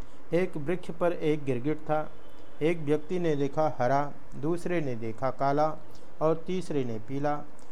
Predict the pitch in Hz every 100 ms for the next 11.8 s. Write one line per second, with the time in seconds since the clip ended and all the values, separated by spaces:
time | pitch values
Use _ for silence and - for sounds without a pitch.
0 | - 190 185 180 175 165 165 - 156 196
1 | 185 156 131 143 - 165 165 143 156 170
2 | 143 131 131 151 123 135 139 - 110 113
3 | 107 104 - - - - - - - 139
4 | 151 175 190 185 175 180 151 143 165 156
5 | 160 143 117 127 151 - 151 147 143 143
6 | 147 156 - - - - - 151 165 156
7 | 139 139 147 139 151 156 - - - -
8 | - 160 160 160 175 180 175 127 147 160
9 | 135 120 113 113 98 101 98 - - -
10 | - - 135 165 165 196 196 175 160 170
11 | 160 147 139 117 127 165 139